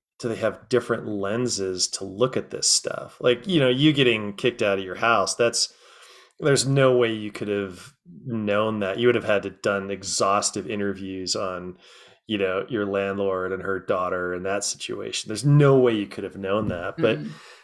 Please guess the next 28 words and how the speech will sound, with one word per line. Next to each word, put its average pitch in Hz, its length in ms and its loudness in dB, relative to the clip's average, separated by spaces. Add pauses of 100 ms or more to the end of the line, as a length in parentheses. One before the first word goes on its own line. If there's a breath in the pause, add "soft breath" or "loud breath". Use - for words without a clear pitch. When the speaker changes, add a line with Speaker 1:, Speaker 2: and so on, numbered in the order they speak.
(220 loud breath)
Speaker 1:
I, 190 220 6
I 180 160 4
will 208 320 6
totally 180 520 2
agree 156 300 0
with - 180 -6
you 95 80 -6
that 98 140 -4
at - 80 -6
some 147 280 0
point 139 220 0
you're 117 100 2
like, 107 220 2 (840 soft breath)
"What 247 400 -2
the 123 200 0
fuck?" - 1120 -8
Like, 127 320 4
<laughs> - 0 -
Speaker 2:
Mm-hmm. 202 460 4
Speaker 1:
you 165 100 4
know, 143 120 6
donate 143 420 4
to 107 60 -6
Smudge 139 680 4
and 117 120 -6
burn 117 220 2
some 101 160 -10
sage, 170 840 2